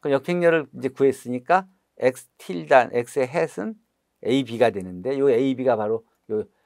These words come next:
우리가 구하고자 하는 저-, 저기 최소 제곱 직선의 개수가 되는 거고요. 에이비는 A 트랜스포즈 A 인버스 곱하기 A 트랜스포즈 B다. 그러면 A, 그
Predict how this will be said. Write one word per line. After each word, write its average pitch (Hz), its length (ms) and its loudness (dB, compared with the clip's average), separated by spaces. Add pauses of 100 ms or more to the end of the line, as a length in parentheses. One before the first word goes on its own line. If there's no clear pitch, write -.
(120)
우리가 120 220 -2
구하고자 110 520 -2
하는 104 180 -10
저-, - 520 -18
저기 90 280 -16 (920)
최소 165 260 -8
제곱 127 240 -4
직선의 120 600 -4
개수가 120 420 -4
되는 87 240 -14
거고요. 85 440 -14 (180)
에이비는 117 640 -8 (200)
A 120 160 -4
트랜스포즈 120 440 -8
A 107 80 -4
인버스 104 260 -6
곱하기 95 320 -12
A 92 120 -10
트랜스포즈 90 440 -16
B다. - 300 -16
그러면 104 300 -10
A, 127 260 -6 (680)
그 107 300 -8